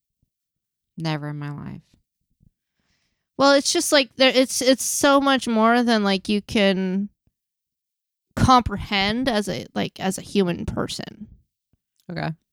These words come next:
Speaker 2: But I just remember, like, a lot of, like, like, purple and, like, pink, and it was just, like, very ethereal. And I was sitting with a spirit guide, and he was just like, "Hey, man,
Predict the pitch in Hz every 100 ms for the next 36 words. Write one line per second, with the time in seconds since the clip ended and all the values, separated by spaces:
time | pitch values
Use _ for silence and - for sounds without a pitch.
0 | _ _ _ 240 269 285 302 311 285 277
1 | 269 262 233 220 220 226 226 214 214 -
2 | - - 196 - - 254 214 190 180 175
3 | 175 175 180 _ _ _ - 226 208 208
4 | 202 185 180 180 - 190 180 185 190 196
5 | - 190 185 190 - 208 202 208 202 202
6 | 220 214 _ _ _ _ _ _ _ _
7 | _ _ _ _ _ _ - - 226 214
8 | 202 240 220 226 214 208 - 233 233 202
9 | 185 180 180 202 208 202 208 247 - 233
10 | 233 - 277 262 240 247 254 269 269